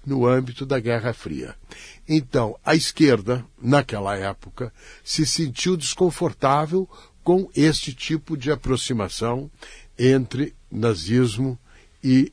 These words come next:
stalinismo, que é o que levou, enfim, alguns, eh, estudiosos de esquerda a ter em relação a esse livro uma certa cautela. Mas os anos se passaram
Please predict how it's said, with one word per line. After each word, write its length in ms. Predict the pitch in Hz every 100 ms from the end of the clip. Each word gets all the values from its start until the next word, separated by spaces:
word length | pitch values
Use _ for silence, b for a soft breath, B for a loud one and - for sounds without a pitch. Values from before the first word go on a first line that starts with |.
| -
stalinismo, 920 | - - 127 120 80 80 - - - -
que 240 | - 139
é 240 | 147 175 - B B B
o 160 | - 160
que 180 | - 185
levou, 640 | 160 120 107 131 170 - - -
enfim, 380 | - 95 90 87 - -
alguns, 800 | 104 98 85 120 101 - - - - B B B -
eh, 320 | - 107 95 -
estudiosos 800 | - 123 90 117 107 92 - 90
de 120 | 143
esquerda 600 | - - 143 151 165 175 B B -
a 140 | 143
ter 400 | 127 - 202 180 -
em 120 | 135
relação 720 | 113 117 101 85 - 101 87 - -
a 140 | 113
esse 340 | 101 117 -
livro 460 | 120 113 135 147 170 B B B -
uma 340 | 156 160 143 -
certa 600 | - - 123 123 - 139 - -
cautela. 600 | 117 - 95 69 65 - B B B B
Mas 240 | 127 147 139
os 200 | 135 165
anos 320 | 202 220 -
se 80 | 202
passaram 680 | 175 135 - 95 104 135